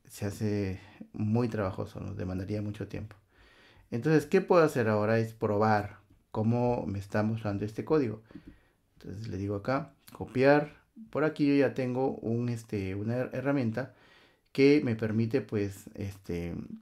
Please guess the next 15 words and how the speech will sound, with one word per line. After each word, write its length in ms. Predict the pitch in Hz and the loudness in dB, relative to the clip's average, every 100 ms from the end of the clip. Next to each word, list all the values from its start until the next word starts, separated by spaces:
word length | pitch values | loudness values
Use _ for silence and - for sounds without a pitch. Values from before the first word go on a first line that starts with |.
| _ _ _ _ _ _ - - - | _ _ _ _ _ _ -20 -20 -6
mostrar 640 | 135 139 - 123 107 117 - _ _ _ | 2 2 4 2 2 -4 -10 _ _ _
cuál 300 | 113 107 110 | 0 2 2
es 100 | 113 | -2
el 80 | 107 | -6
resultado 720 | 104 98 107 101 104 110 - _ _ _ | -6 -6 -2 -2 -2 -6 -12 _ _ _
de 260 | 107 101 | -8 -6
ese 180 | 95 110 | -6 -8
código. 440 | 110 160 139 101 - _ _ _ - _ _ _ | -2 -2 0 -6 -14 _ _ _ -20 _ _ _
Entonces 260 | - 98 | -14 -12
acá 220 | 101 - | -10 -6
voy 220 | 104 107 104 | -4 -4 -4
a 80 | |
mostrarle. 640 | 101 101 - 143 131 135 175 _ _ _ _ _ _ _ _ _ _ _ _ _ _ _ _ _ - - - - _ _ _ _ _ _ _ _ _ _ _ _ _ - - _ _ _ _ _ _ _ _ _ _ _ _ _ - | -6 -10 -4 -2 0 -4 -6 _ _ _ _ _ _ _ _ _ _ _ _ _ _ _ _ _ -20 -20 -20 -20 _ _ _ _ _ _ _ _ _ _ _ _ _ -20 -20 _ _ _ _ _ _ _ _ _ _ _ _ _ -16
Acá 220 | 113 - | -12 -12
está. 340 | - 131 175 | -6 -6 -6